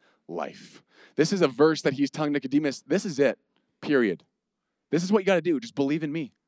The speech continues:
Believe that God who sent his Son, if you believe in me, you will have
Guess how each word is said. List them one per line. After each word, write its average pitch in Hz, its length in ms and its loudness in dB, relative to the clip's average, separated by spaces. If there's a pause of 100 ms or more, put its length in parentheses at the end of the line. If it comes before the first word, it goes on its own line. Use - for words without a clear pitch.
(460)
Believe 165 420 2
that 151 240 4 (380)
God 156 280 4
who 123 120 -2
sent 170 340 -4
his 170 220 -2
Son, 156 340 -4
if - 80 -10
you 147 100 -2
believe 175 380 0
in 180 160 -2
me, 151 320 0 (200)
you 123 220 6
will 143 220 4
have 117 480 -4